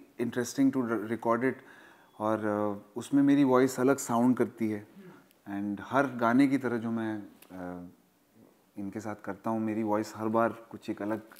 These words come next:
एक अलग अंग निकाल के लाते हैं voice में मेरे। So उस तरह से हुआ। Then शायद पहले ये film का, अ, गाना था, ये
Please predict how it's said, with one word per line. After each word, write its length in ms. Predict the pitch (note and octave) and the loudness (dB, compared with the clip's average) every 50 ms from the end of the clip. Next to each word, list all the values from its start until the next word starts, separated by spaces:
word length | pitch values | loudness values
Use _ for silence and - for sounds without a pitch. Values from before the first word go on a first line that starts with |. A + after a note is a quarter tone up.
| - - _ _ - | -20 -20 _ _ -8
एक 160 | G#2+ A2 - | -6 -6 -4
अलग 220 | G#2+ A#2+ B2 A2+ - | -2 -2 -2 -2 -2
अंग 240 | A#2 B2+ C3 B2+ B2 | 0 2 4 4 4
निकाल 300 | A#2 - G#2+ G2+ G2+ G2 | 2 0 0 -2 -2 -4
के 100 | - A2 | -6 -4
लाते 280 | G2+ F#2+ F#2 - A2 | -6 -6 -6 -6 -8
हैं 140 | G#2+ G#2+ G2+ | -8 -6 -6
voice 320 | F#2 F2+ F2 F2 - - | -6 -8 -10 -10 -12 -12
में 60 | G2 F#2 | -12 -10
मेरे। 200 | F2+ F2 F2 F2+ _ _ - _ - - _ _ _ _ _ _ _ _ _ | -10 -10 -12 -16 _ _ -20 _ -20 -20 _ _ _ _ _ _ _ _ _
So 400 | - - A#2+ B2 B2 B2 B2 A#2+ A#2 - _ - G#2+ | -12 -8 -6 -6 -6 -6 -6 -8 -10 -14 _ -16 -16
उस 180 | B2 - - | -16 -12 -4
तरह 140 | - D3+ D#3 | 0 0 0
से 140 | D3 D3+ D3+ | 0 0 -2
हुआ। 240 | C#3+ C#3 C#3+ C#3+ C#3 | -2 0 2 0 2
Then 360 | C#3 C#3 C#3 C#3 C#3 C#3 B2+ - - - _ _ _ _ - | 2 2 2 2 2 2 0 -2 -8 -20 _ _ _ _ -16
शायद 280 | - - A#2+ B2 B2 | -6 -2 -2 -2 -2
पहले 480 | B2 B2+ - - A#2 A2+ A#2 B2 B2+ B2 | -4 -8 -8 -6 -4 -2 -2 0 0 0
ये 60 | B2+ | -2
film 340 | B2 B2+ - B2+ A#2+ B2+ B2 A#2+ B2+ | -4 -4 -6 -4 -2 -2 -2 -2 -2
का, 240 | A#2+ A#2 A2+ A2 | -2 -2 -2 -2
अ, 440 | G#2+ G2+ G#2 G2+ F#2 F2+ F2+ F2+ F2+ G#2+ - _ _ - A2 | -4 -6 -8 -10 -10 -10 -10 -12 -14 -16 -20 _ _ -14 -8
गाना 320 | G#2+ G#2+ G2+ G2+ G#2 G#2 | -6 -4 -2 -2 -2 -4
था, 160 | G#2 - G#2 | -6 -6 -8
ये 220 | G#2 G#2 G#2 G2+ | -6 -6 -6 -8